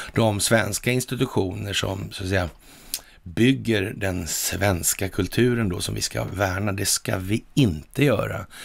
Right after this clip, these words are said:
Vi befinner oss där vi befinner oss av en anledning, och vår roll i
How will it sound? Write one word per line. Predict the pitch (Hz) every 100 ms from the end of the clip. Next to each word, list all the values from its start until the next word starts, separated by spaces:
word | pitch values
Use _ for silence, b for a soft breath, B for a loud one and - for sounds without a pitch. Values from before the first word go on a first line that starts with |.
| B -
Vi | 107 107 - 110
befinner | 120 - 110 92 101 120
oss | 143 117
där | - 107
vi | 113
befinner | 117 - 104 95 92
oss | 98 101
av | - 104 98
en | 104
anledning, | 113 110 98 123 180 165 120 92
och | - - 117 135 104
vår | 117 113
roll | 107 101 95 95 -
i | 147 98 92